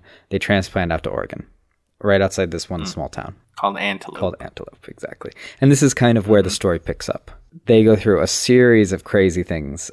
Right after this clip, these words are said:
Speaker 1: in Antelope and around Antelope, like you were talking about, where they try to establish themselves in Antelope or near Antelope in this massive
Speaker 2: Uh-huh.
Speaker 1: hundred square mile farm.
Speaker 2: Yeah,
Speaker 1: It was
Speaker 2: it's,
Speaker 1: enormous.
Speaker 2: it's huge.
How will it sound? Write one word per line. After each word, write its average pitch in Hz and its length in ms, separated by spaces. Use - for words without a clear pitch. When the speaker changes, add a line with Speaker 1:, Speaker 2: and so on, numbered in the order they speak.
Speaker 1:
in 92 160
Antelope 82 460
and 78 100
around 76 240
Antelope, 71 320
like 104 180
you 107 60
were 98 60
talking 87 300
about, 55 120
where 82 120
they 82 320
try 113 200
to 107 80
establish 101 500
themselves 87 540
in 101 200
Antelope 85 560
or 90 140
near 95 320
Antelope - 520
in 92 120
this 87 160
massive 101 920
Speaker 2:
Uh-huh. 101 80
Speaker 1:
hundred 117 220
square 95 200
mile 80 240
farm. 73 320
Speaker 2:
Yeah, 120 180
Speaker 1:
It 101 60
was - 120
Speaker 2:
it's, 90 120
Speaker 1:
enormous. 95 400
Speaker 2:
it's - 220
huge. 139 420